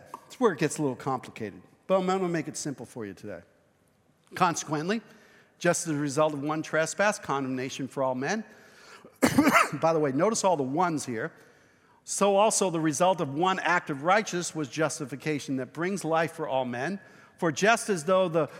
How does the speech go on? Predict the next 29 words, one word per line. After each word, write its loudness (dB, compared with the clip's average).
the 0
disobedience 2
of 0
the -2
one 0
man, -2
the 2
many 2
were 2
made -2
sinners, 0
so 0
also 2
through -4
the 0
obedience 0
of 0
the -4
one -2
man, -4
the 2
many 4
will 2
be -2
made -2
sinners." -6
This 2
is 4
classic 0